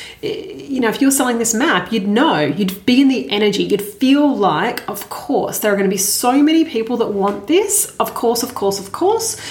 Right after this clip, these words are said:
of course, of course, of course, people are gonna be reaching out, people are gonna want this," right? So you'd just be out there shouting it from the rooftops.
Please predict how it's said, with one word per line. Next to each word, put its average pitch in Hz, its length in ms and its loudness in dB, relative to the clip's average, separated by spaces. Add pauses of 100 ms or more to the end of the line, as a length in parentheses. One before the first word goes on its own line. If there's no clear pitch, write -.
(160)
of - 120 -10
course, 202 220 0
of 190 80 -10
course, 202 180 -2
of - 140 -8
course, 359 420 4
people 220 220 -2
are - 20 2
gonna 196 120 2
be 190 100 6
reaching 196 340 2
out, 196 180 2
people 196 220 0
are 185 40 2
gonna 180 140 -2
want 143 200 -4
this," - 260 -12
right? 277 240 0
So - 80 2
you'd 240 220 2
just 240 140 -4
be 208 120 -2
out 196 180 0
there 202 140 0
shouting 180 320 0
it - 100 -8
from 180 120 -8
the 170 80 -8
rooftops. - 600 -8